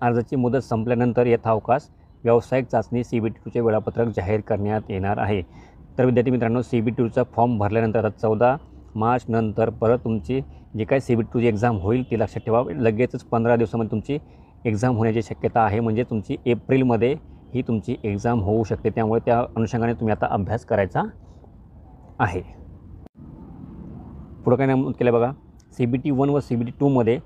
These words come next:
normalization करून ज्या उमेदवारांना पंचेचाळीस टक्के गुण मिळतील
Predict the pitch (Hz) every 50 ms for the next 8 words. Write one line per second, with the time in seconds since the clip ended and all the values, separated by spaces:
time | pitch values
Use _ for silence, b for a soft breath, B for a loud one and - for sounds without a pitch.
0 | B B B B B - - 117 123 123 127 131 135 131 117 139 147 - - 120
1 | 120 98 95 104 - - - - - 123 101 110 123 135 143 139 127 127 117 113
2 | 120 117 117 113 113 123 143 170 - - - - - - - - - - - -
3 | - - - - - - - 127 127 127 117 - - 143 143 131 - - 117 -
4 | - - 127 135 156 - - - - - - 131 101 123 143 147 139 123 120 120
5 | 104 - - 123 143